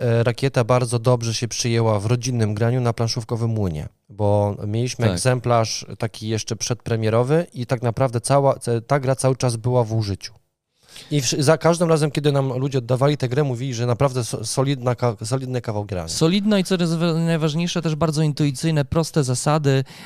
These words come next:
Speaker 2: a to jest taki przykład też gry, myślę,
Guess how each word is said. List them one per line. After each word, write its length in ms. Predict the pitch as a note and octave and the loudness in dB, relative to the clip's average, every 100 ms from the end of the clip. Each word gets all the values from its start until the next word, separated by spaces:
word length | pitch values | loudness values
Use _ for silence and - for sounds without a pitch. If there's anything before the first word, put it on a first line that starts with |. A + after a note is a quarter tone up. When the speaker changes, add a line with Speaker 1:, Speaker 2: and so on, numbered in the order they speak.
| - - | -14 -2
Speaker 2:
a 380 | B2 B2+ C3 B2+ B2+ | 2 4 4 2 2
to 80 | D#3+ | -2
jest 80 | - | -4
taki 200 | D#3+ D3+ | -6 -6
przykład 400 | - G#3+ F#3 - | -4 -2 -2 0
też 260 | D#3+ C#3+ | 0 0
gry, 220 | C3+ D#3 | -2 0
myślę, 540 | F#3 D#3+ - D#3 D3+ | 2 0 0 2 4